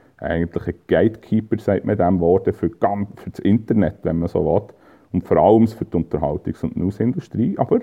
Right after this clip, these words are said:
auch für uns. Also für uns als Unternehmen ist es die einfachste Möglichkeit, Inhalt rauszutragen,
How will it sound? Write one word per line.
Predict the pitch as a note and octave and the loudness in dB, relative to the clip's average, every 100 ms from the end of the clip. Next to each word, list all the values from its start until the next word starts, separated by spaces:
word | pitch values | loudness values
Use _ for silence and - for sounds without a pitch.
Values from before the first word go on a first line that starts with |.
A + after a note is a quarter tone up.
| - | 0
auch | G2+ G2+ | 2 4
für | B2+ F3+ | 4 2
uns. | D3 D#2+ - | 2 2 -2
Also | E2+ F2 F2 - - - _ | -4 -2 -4 -6 -20 -20 _
für | - | 0
uns | G2+ C#3+ | 2 4
als | A#2+ - | 2 0
Unternehmen | F2+ E2+ D#2+ D2+ G#2+ E3 - _ _ | -2 -2 -2 0 0 0 -4 _ _
ist | - | -14
es | - - _ | -14 -16 _
die | - | -4
einfachste | E2+ G2 - B2 - - | 2 2 2 0 -2 -4
Möglichkeit, | F2 E2 - - - A#2+ - | -2 -2 -2 -2 0 -2 0
Inhalt | A2 A2+ C3 C3 C3 - | 2 2 2 0 -2 -4
rauszutragen, | G2 - G#2+ - - D#2+ E2 - G#2+ | -4 -4 -8 -8 -6 -2 -2 -2 -6